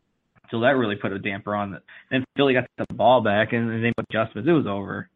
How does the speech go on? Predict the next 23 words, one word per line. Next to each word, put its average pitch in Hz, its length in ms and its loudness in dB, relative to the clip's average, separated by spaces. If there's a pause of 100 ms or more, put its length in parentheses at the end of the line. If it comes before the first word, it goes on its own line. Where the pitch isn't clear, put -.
(680)
The 117 60 -2
Vikings 202 500 2
just, 135 180 0 (400)
they 160 120 2
just 160 200 -4
like 135 140 0 (140)
to 113 80 -4
make 107 200 -6
heartbreak 101 480 -6
for 107 120 -6
everybody. 107 640 -4
They, 110 260 -4
they 117 140 0
had 127 100 2
no 135 140 0
business 123 380 -4
losing 117 240 -4
to 113 100 -6
the 107 140 -8 (100)
Saints 113 320 -4 (180)
in, 113 100 -8 (120)
in 113 140 -10
two - 60 -20